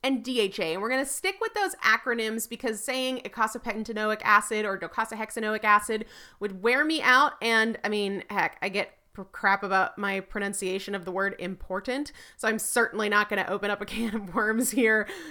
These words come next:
trying to, uh, to use big words. So we're gonna stick with E P A and D H A for the sake of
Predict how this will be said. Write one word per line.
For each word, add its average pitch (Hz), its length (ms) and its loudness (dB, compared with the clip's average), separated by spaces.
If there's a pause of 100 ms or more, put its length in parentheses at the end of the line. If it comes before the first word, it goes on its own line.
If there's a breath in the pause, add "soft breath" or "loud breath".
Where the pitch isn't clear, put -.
(120)
trying 202 500 2
to, 202 280 -2
uh, 180 200 0 (260 loud breath)
to 269 80 0
use 254 340 4
big 240 240 0
words. 233 340 4
So 285 100 2
we're 254 120 6
gonna 349 220 0
stick 254 320 -6
with 220 200 -2 (120)
E 254 180 -2
P 269 200 -4
A 247 460 2
and 208 200 -4
D 190 200 -4
H 190 220 -2
A 180 200 -2
for 185 140 -8
the 185 80 -4
sake 175 400 -4 (120)
of 170 300 -4